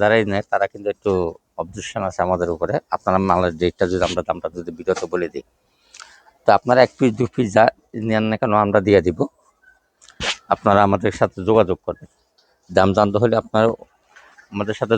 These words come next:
যোগাযোগ করবেন। পছন্দ হলে স্ক্রিনশট আর ফোন নাম্বার, অ্যাড্রেস দিয়ে পাঠিয়ে দেবেন। পছন্দ হলে আপনার মাল রাখবেন, ডেলিভারি চার্জটা,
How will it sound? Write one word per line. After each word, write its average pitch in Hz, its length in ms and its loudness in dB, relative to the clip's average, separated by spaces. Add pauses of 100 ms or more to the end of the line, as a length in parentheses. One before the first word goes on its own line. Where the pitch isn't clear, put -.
যোগাযোগ 101 340 2
করবেন। 117 260 -2 (960)
পছন্দ 156 260 0 (100)
হলে 139 120 4 (100)
স্ক্রিনশট - 460 -2 (1120)
আর 98 180 2 (120)
ফোন 123 220 0
নাম্বার, 120 220 2
অ্যাড্রেস 92 280 0
দিয়ে 107 140 0
পাঠিয়ে 90 220 0
দেবেন। 82 200 -10 (1500)
পছন্দ 143 280 2 (120)
হলে 143 260 2
আপনার 151 280 -2
মাল 147 140 -2 (1000)
রাখবেন, 113 440 4 (160)
ডেলিভারি 117 380 4
চার্জটা, - 300 -2